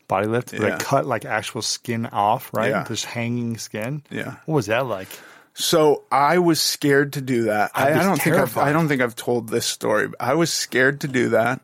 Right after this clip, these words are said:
Speaker 1: I'd be terrified to do that.
Speaker 2: It was really
Speaker 1: 'Cause they
Speaker 2: scary.
Speaker 1: take, like, I've seen these doctors take, like, big chunks of
Speaker 2: Yeah.
Speaker 1: skin.
Speaker 2: Huge. I got it in my head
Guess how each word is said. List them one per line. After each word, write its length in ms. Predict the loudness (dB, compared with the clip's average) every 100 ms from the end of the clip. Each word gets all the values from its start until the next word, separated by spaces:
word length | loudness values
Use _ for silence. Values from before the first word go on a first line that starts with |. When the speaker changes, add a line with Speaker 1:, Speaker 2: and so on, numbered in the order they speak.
| -10
Speaker 1:
I'd 100 | -10
be 80 |
terrified 600 | -10 -4 -4 -2 0 -2
to 60 | -2
do 100 | -6
that. 220 | -6 -2
Speaker 2:
It 80 | 2
was 180 | 4 4
really 300 | 4 4 4
Speaker 1:
'Cause 100 | 4
they 100 | 2
Speaker 2:
scary. 120 | 4
Speaker 1:
take, 160 | 4 4
like, 180 | 2 2
I've 120 | 0
seen 160 | 0 0
these 120 | 2
doctors 380 | 2 2 0 -4
take, 160 | -2
like, 140 | -4 -6 _
big 300 | 0 2 2
chunks 500 | -2 -2 2 2 0
of 320 | -4 -6 -8 -18 -6
Speaker 2:
Yeah. 240 | 2 4 4
Speaker 1:
skin. 480 | -2 -4 -2 0
Speaker 2:
Huge. 680 | -2 -4 -2 2 2 -2 -12 _ -20 -20 -20 -20 -20 _ 0
I 400 | 2 4 2 0 _ -8
got 280 | 0 2 2
it 100 | 0
in 180 | 2 2
my 180 | 4 2
head 720 | -2 -2 2 2 2 0 -6